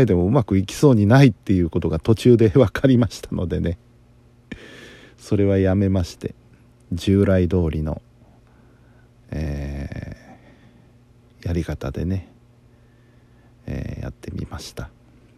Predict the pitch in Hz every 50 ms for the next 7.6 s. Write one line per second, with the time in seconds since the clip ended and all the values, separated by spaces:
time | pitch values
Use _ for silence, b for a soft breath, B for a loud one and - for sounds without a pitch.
0 | - _ _ _ b b b b b b b b b b b b b b b b
1 | b b b _ _ _ _ _ _ _ _ - 135 131 131 151 240 302 294 262
2 | 214 170 143 123 120 113 110 107 - - 110 104 95 90 113 117 120 127 131 127
3 | 131 131 131 127 - - - 123 117 117 117 113 113 113 113 113 113 110 120 127
4 | 131 113 - 92 87 87 - 101 98 104 104 95 85 85 80 80 - - 80 82
5 | 78 - 92 90 - - - - - 101 - - - - 196 208 247 269 214 135
6 | - 117 110 101 - 95 87 82 76 78 71 - - - 87 80 76 73 - -
7 | 180 208 214 - 247 - - 160 107 69 -